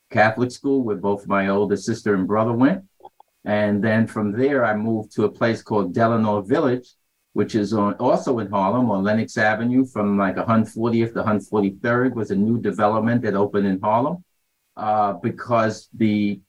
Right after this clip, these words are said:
uh, house that I lived in, which was my grandfather's house on a hundred twenty-eighth Street in Harlem, the city of New York decided this is a time when many people were relocating to Harlem. There was still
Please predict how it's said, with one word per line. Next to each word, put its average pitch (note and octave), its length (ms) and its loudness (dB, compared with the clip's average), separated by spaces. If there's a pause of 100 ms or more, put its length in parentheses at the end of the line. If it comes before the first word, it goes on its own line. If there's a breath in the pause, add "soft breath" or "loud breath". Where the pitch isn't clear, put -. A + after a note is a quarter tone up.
(220)
uh, F#2+ 200 2
house D3+ 420 0
that A2+ 120 -6
I G#2+ 100 0
lived C#3+ 380 2
in, A2 220 -2
which G2+ 180 -2
was G2+ 160 -4
my G2+ 200 2
grandfather's A2 760 -2
house F#2+ 260 2
on G2 80 0
a F#2+ 40 0
hundred G#2 220 -2
twenty-eighth G#2+ 420 0
Street A2 240 -2
in F#2 80 -6
Harlem, F#2 440 -2 (420)
the G#2 60 2
city F3+ 320 -2
of C3 160 0
New B2 80 0
York G#2 380 -2
decided A2 520 -2
this F3 140 0
is B2+ 140 0
a G#2+ 80 0
time A2 440 0
when G2+ 400 0 (300)
many B2+ 400 0
people B2+ 320 -4
were G#2 160 0
relocating A2 800 0
to G2 80 -2
Harlem. G2+ 320 0
There G2+ 140 2
was G2 200 -2
still A#2+ 580 -2